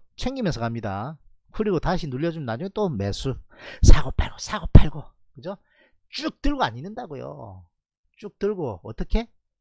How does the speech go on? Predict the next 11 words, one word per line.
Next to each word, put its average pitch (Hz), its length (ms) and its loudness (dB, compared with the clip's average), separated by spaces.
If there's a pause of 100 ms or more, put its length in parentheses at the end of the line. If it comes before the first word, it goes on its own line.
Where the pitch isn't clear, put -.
(100)
쭉 - 180 -16
들고, 151 340 -6 (420)
여기서 190 440 -2
사서, 156 520 -6
여기서 196 340 -6
사서, 139 260 -10
여기 190 420 -6 (200)
삼십구만 226 680 -4
원 202 100 -6
다 - 100 2 (680)
피하고, 220 540 -4